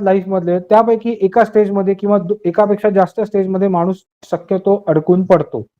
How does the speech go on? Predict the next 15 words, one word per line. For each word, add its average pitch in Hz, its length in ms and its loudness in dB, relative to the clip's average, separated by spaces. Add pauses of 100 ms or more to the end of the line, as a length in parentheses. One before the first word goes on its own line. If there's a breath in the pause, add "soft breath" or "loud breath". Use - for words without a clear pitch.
(500)
आपल्या 190 340 2
गेल्या 175 300 2
जन्मातल्या 185 420 0
वाईट 170 240 2
कर्मांमुळे. 156 600 -2 (240)
मग 165 180 -4
ते 214 80 6
मेन 208 300 2
स्टेज 220 340 0
म्हणजे 214 340 0 (340)
पहिलं 190 280 4
करिअर, 175 460 2 (1900)
त्याच्यानंतर 196 640 0 (380)
नोकरी 170 400 0
किंवा 185 340 2